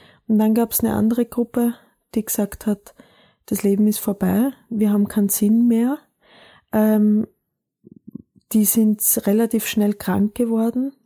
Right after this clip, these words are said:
und, und auch verstorben. Und dann gab's eine dritte Gruppe, die gesagt hat, ah, bis zum fünften Mai, wenn wir bis zum fünften Mai befreit sind, ist alles gut.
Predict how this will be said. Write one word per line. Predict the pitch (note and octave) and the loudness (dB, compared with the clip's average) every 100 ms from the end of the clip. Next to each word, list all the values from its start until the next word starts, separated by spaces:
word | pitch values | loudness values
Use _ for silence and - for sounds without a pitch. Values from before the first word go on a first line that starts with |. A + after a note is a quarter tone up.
| _ | _
und, | - G#3+ G#3+ | -2 0 0
und | G#3+ G#3 G#3 | -2 -2 0
auch | G#3 - | -2 -4
verstorben. | G#3 - G3+ G#3+ C4 - _ - - _ - | -8 -6 -4 -4 -6 -10 _ -20 -20 _ -2
Und | |
dann | A3 G#3+ | 0 0
gab's | A3+ - | -2 -2
eine | A3 | -4
dritte | A3 A#3 - | -2 -4 -4
Gruppe, | A#3+ - A3+ - A3+ | -6 -4 -6 -4 -4
die | A3 | -4
gesagt | G#3+ A3+ G#3+ - | -6 -6 -6 -4
hat, | G#3+ - - | -6 -6 -4
ah, | G#3 G#3 | -2 -2
bis | G3 A#3+ A#3+ | -2 -2 0
zum | - A3+ | 0 0
fünften | - A#3+ A#3+ - A3+ G#3+ | 0 2 2 0 0 2
Mai, | G3+ G#3 F3+ | 4 2 0
wenn | G3+ G#3 | 0 0
wir | A3 | 0
bis | A#3+ - | -2 -2
zum | B3+ | -2
fünften | A#3+ - D4 E4 - B3+ | -2 0 0 0 -2 0
Mai | A#3+ A3 | 2 0
befreit | A#3+ A3+ - F#3 G#3+ | -2 -6 -2 -2 -2
sind, | - G#3 G3 - - - - | 0 0 -2 -6 -20 -20 -6
ist | G#3+ G#3 | -2 0
alles | E3+ A#3 A#3 - | 2 2 0 -2
gut. | A3 G3+ | -2 -4